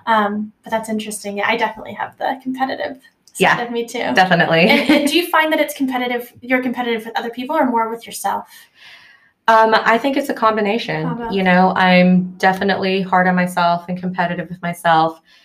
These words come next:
Speaker 2: Um, and, um, at the same time, you know,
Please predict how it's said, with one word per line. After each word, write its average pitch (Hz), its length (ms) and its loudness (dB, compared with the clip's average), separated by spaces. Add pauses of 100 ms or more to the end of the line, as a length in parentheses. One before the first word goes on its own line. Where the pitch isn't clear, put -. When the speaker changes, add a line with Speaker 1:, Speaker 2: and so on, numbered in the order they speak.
(300)
Speaker 2:
Um, 175 600 4 (140)
and, 180 560 0 (220)
um, 175 240 -4
at 180 120 -6
the 190 80 -4
same 190 340 -2
time, 185 600 0 (160)
you 196 160 -2
know, 175 280 0